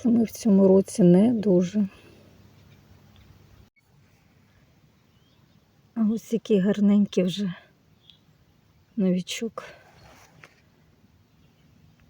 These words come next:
Кущики трошки слабіші, ніж раніше, але помідорчики в'яже.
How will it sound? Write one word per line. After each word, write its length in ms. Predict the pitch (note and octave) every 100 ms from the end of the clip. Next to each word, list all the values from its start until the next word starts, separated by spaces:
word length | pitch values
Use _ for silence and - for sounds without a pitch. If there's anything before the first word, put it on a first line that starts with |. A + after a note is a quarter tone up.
| _ _ _ _ _ _ _ _ _ _ _ _ _ _ _ _ _ _
Кущики 380 | - A3 - -
трошки 400 | G3 G3 F3 -
слабіші, 680 | - A3 F#3 G3+ C#4 - C4+ - _ _ _ _ _ _ _ _ _ _ _ _ _
ніж 200 | G#3+ G3
раніше, 560 | G#3 G#3 G3+ G#3 - - - _ _ _ _ _ _ _ _ _ -
але 160 | G#3
помідорчики 840 | G3 F#3 F#3 F3 A3+ - G#3 -
в'яже. 500 | G3 F3 G3 F#3 G3